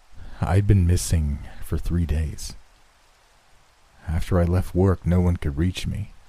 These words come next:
My voicemail wouldn't even pick up calls. It just said that the number had been disconnected. My boss said that he had sent me on a job, but after the police looked through G P S data on my phone,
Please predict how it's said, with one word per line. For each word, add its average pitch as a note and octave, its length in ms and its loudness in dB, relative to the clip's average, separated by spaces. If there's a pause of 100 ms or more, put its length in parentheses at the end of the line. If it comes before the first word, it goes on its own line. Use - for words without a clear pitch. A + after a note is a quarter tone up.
(1080)
My E2+ 120 0
voicemail F#2+ 760 2 (200)
wouldn't - 220 -4
even F#2 220 2
pick - 240 0
up F2 180 -2
calls. F#2 640 0
It - 360 -10
just - 280 -6
said F#2+ 280 -2
that F#2 120 0
the - 80 -2
number F#2 400 4
had F2 180 2
been E2+ 160 2
disconnected. E2+ 800 0 (1400)
My F#2+ 100 2
boss G#2 240 6
said G2+ 260 2
that F2+ 120 4
he E2+ 160 2
had F#2+ 320 2
sent G2 300 0
me F2 200 4
on E2+ 200 0
a E2 40 0
job, F2 440 0
but E2 80 0
after G#2 260 0
the F#2 80 -4
police - 400 4
looked G2+ 200 0
through F#2+ 180 0
G F2+ 200 -2
P G#2 160 2
S F#2 140 0
data F#2 300 0
on F2+ 160 -2
my D2+ 120 0
phone, F#2+ 480 2